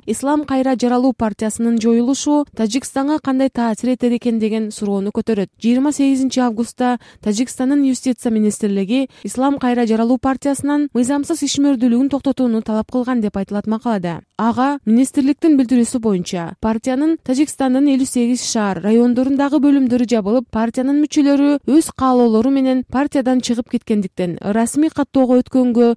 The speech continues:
жетиштүү мүчөлөрү жок болгондугу негиз болгон. Ислам кайра жаралуу партиясынын жетекчилиги бийлик койгон тоскоолдуктарга карабай, он бешинчи сентябрда партиянын шашылыш жыйынын өткөрөөрүн маалымдаган.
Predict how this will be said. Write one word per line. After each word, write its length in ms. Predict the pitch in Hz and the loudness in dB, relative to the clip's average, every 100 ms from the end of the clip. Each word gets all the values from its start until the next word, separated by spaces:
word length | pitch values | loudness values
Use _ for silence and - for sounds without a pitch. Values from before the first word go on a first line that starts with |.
| - | -2
жетиштүү 480 | 233 262 - 311 | -2 -2 2 2
мүчөлөрү 400 | 277 262 226 226 240 | 2 2 2 2 0
жок 120 | 277 - | -2 0
болгондугу 480 | 254 214 202 202 220 | 2 2 0 0 0
негиз 220 | 226 220 | 0 0
болгон. 480 | 254 233 196 170 - _ - | 0 0 -2 -6 -14 _ -10
Ислам 320 | 214 269 277 | -4 0 0
кайра 300 | 247 233 233 | 0 0 0
жаралуу 320 | 208 220 240 247 | 2 2 2 2
партиясынын 640 | 277 254 277 - 277 277 | 0 0 -2 0 0 0
жетекчилиги 720 | 269 269 254 269 269 254 269 - | -2 -4 -4 0 0 0 -2 0
бийлик 320 | 233 254 - | 2 2 2
койгон 320 | - 269 262 247 | 4 4 4 2
тоскоолдуктарга 760 | 240 - 233 220 214 220 233 | 0 0 0 0 -2 -4 -4
карабай, 520 | 240 233 196 180 170 - | -2 -2 0 -2 -4 -6
он 200 | 202 226 | -2 0
бешинчи 360 | 247 254 285 294 | 0 -2 -4 -4
сентябрда 760 | 294 269 269 247 247 240 247 - | -2 0 0 0 0 0 -2 -2
партиянын 600 | 233 262 285 277 294 294 | -2 0 0 0 2 0
шашылыш 480 | - 262 262 294 - | 0 -2 0 -2 0
жыйынын 400 | 247 254 247 247 | 0 2 2 0
өткөрөөрүн 500 | - 220 196 196 233 | 0 0 2 2 0
маалымдаган. 680 | 220 214 220 240 226 170 | 0 0 0 -2 -2 -6